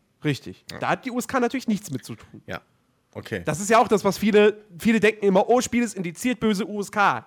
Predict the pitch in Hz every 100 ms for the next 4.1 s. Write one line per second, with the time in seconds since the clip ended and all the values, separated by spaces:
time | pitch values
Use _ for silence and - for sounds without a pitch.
0 | - - 175 185 208 214 135 113 95 -
1 | _ _ 196 - - - 190 214 - 202
2 | 214 220 196 208 214 208 185 269 254 180
3 | 165 147 143 - 135 - 139 127 131 160